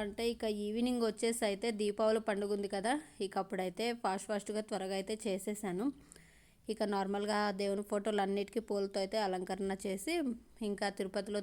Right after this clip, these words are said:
తీసుకున్నవి అవంతా అయితే ఇక్కడ పెట్టేశానండి. ఇంకా క్యాలెండరు అవి అక్కడ నుంచి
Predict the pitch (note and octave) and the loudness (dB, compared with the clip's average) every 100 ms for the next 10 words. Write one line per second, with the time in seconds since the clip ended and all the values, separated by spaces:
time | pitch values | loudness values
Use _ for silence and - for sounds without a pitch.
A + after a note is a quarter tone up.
0 | G3+ G3 - G3+ G3 F#3+ F#3 F#3 F#3 G3 | 0 -2 -2 -2 0 2 0 0 -2 -2
1 | F#3 B3 C#4+ - - - - - - - | -2 -4 -6 -10 -20 -20 -20 -20 -10 -6
2 | A3 G#3 G3+ - G3+ G#3+ G#3 G#3+ F#3+ F3+ | -2 0 0 -2 -2 -2 0 0 0 0
3 | F#3 C4 - - - - - - G3 F#3+ | -2 -4 -8 -20 -20 -20 -18 -10 -6 -2
4 | F#3+ F#3+ F#3+ F3+ F#3+ F#3+ F#3+ G3 G3 - | -2 -2 -2 -2 0 0 0 0 -2 -6
5 | - - - - G3+ G3+ G3 G3 G3 G3 | -20 -20 -14 -4 0 4 4 2 -2 -2
6 | G#3 G3 | -2 -2